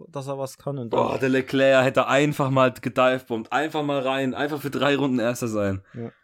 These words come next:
Speaker 2: Das wär's gewesen, ich bin ehrlich.
Speaker 1: Und dann hatte Leclerc ja, oder Sainz noch mal gegen Perez ja gut gekämpft. War da nicht noch mal was?
Speaker 2: Ja, das stimmt.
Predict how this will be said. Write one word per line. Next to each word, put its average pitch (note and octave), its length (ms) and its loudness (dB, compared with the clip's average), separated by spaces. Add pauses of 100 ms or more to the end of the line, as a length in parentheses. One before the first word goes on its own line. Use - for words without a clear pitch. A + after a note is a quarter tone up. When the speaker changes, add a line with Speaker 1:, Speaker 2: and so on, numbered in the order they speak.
(140)
Speaker 2:
Das A2 160 -6
wär's B2+ 240 -2
gewesen, A#2+ 420 0
ich G2+ 140 -8
bin G#2+ 120 -2
ehrlich. G#2+ 420 0
Speaker 1:
Und E3+ 1000 -10
dann C3 280 -10
hatte C#3 600 -8
Leclerc C3 460 -6
ja, C3 200 -6
oder - 240 -14
Sainz C#3 680 -12 (200)
noch C#3 280 -10
mal C3+ 200 -8
gegen C3+ 360 -12
Perez A#2 440 -10
ja - 280 -14 (1120)
gut A#2 200 -12
gekämpft. A2 560 -12 (200)
War A#2 140 -8
da D3+ 80 -8
nicht D#3 220 -12
noch C#3+ 120 -14
mal D3 220 -14
was? C3+ 80 -16
Speaker 2:
Ja, A2+ 280 2
das A2 140 -4
stimmt. G#2+ 420 -6